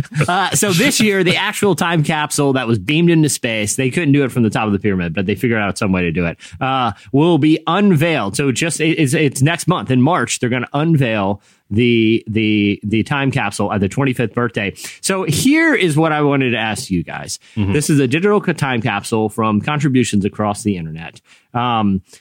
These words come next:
Speaker 1: you know, almost two hundred thousand contributions that are, that will be unveiled next month. What do you guys think is gonna be in there? And
Speaker 2: Oh,
Speaker 1: is it
Speaker 2: man.
Speaker 1: just gonna be hot garbage? Because I feel like anytime you ask people on the internet to just contribute things that they think are important,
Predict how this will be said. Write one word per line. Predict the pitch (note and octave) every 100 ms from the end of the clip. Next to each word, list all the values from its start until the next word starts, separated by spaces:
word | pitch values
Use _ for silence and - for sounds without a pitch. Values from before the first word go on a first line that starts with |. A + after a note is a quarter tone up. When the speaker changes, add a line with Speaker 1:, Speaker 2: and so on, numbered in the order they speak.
| _
Speaker 1:
you | A#2+ B2
know, | A2 G#2
almost | B2 B2 A2 -
two | - F#3
hundred | E3+ D3 C3+
thousand | C3+ A#2 A2 A2
contributions | A2 F#2+ G2 F2 E2+ F2 D#2
that | F#2
are, | F2 E2+
that | F#2+ F#2 -
will | G2+
be | A2 C#3
unveiled | B2 A2 G2
next | F2+ - -
month. | E2+ D#2 - _ _ _ _ _
What | - A2 C4
do |
you | A4
guys | E4+ G3 E3+
think | - E3 C#3
is | A2+
gonna | C3+ B2+
be | G#2+ G#2+
in | A2
there? | G2 E2+ F2
And | C3 C3+
Speaker 2:
Oh, |
Speaker 1:
is | C3
it | F3
Speaker 2:
man. | F#3+
Speaker 1:
just | D#3 C#3+
gonna | D3 C3
be | A#2+
hot | A#2 A2+ F#2
garbage? | G2 F2 D2+ - - - _
Because | - D#3+ - E3 D3+ C#3 - _ _
I | - A3+
feel | A#3
like | G#3 F3+ G3
anytime | A3+ B3 G#3+ G3
you | E3+
ask | D#3 D3+
people | D#3 C3
on | C3
the | B2
internet | A#2+ A2+ F#2+ F2+
to | -
just | A#2 C3+ - - _
contribute | - C#3+ - G3 E3+ D#3
things | A#2 C#3 C3
that | C3 A2
they | G#2 C3+
think | C3+ C3+ A#2
are | A#2
important, | G2 A2 G#2 F2 E2+ D#2